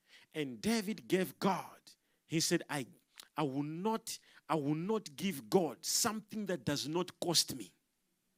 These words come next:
But hear me, your giving must cost you. David said, "I will not, I will not give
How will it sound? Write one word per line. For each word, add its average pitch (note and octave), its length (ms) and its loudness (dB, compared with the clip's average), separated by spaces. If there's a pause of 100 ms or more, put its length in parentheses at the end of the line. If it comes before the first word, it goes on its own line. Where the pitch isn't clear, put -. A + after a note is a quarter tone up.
(2000)
But - 140 -4
hear G#3 240 2
me, F3 140 2
your C#3+ 180 4
giving G3+ 560 -2
must D#3 380 -2
cost - 420 4
you. - 80 -12 (2250)
David F#3 380 4
said, F#3 240 0
"I F3+ 60 -2
will F3+ 180 -2
not, G#3 540 -4 (560)
I E3 80 -2
will E3 180 4
not F#3+ 340 0 (140)
give - 480 4